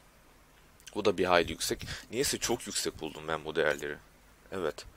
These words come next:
Bu biraz düşürülebilir. Bir nokta ikiye çekilebilir. Ee, çünkü taban armor zaten yüksek. Ee, kazandığı A D artışı da yüksek.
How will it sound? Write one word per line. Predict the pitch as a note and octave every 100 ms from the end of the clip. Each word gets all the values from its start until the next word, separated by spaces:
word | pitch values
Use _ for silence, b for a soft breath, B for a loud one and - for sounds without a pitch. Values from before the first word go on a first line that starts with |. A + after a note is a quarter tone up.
| B B B B B -
Bu | B2+
biraz | C3+ A#2+ A2+ G#2+
düşürülebilir. | G#2+ B2+ A#2 G#2+ G2 G2
Bir | E3
nokta | F#3+ - D3
ikiye | C3 - C3
çekilebilir. | - - G#2 G2 F#2 E2 - -
Ee, | F2+ F2+ F2+ F2+ B B B B B B -
çünkü | - -
taban | G2 A2+
armor | A#2+ A#2 G#2+
zaten | F2 F#2+ G#2 B2
yüksek. | A#2 - - A2+ - - B B - - - - -
Ee, | E2+ E2+ E2+
kazandığı | - F#2 G2 F#2+ G2
A | G2 F2 F2+
D | G2
artışı | F#2 - - F2+
da |
yüksek. | E2 - - G2 -